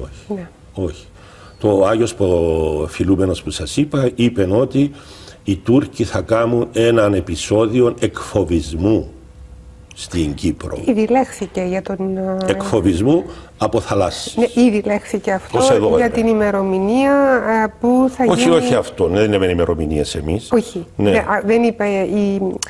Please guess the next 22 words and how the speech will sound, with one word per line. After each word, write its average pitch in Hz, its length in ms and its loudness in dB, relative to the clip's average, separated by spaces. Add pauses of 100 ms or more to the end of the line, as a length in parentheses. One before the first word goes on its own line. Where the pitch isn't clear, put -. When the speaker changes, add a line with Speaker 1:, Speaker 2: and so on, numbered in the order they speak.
(500)
Speaker 2:
η 208 260 0
πίστη 262 380 4
μας, 240 460 4
οι 226 200 2
άνθρωποι 226 400 2
της - 180 -2
πίστης 254 280 0
μας 247 160 6
δεν 262 140 4
είπαν 220 220 2
ημερομηνία. 190 600 0
Απλά 190 300 0
Speaker 1:
Ναι. 214 80 2
Speaker 2:
λέχθηκαν 269 580 0
κάποιες 202 380 -2
ημερομηνίες 202 540 0
από 359 120 2
πολιτικούς. 294 680 2
Speaker 1:
Από 123 160 0
πολιτικούς, 110 600 0
Speaker 2:
Ναι. 320 160 4
Speaker 1:
ναι. 95 260 0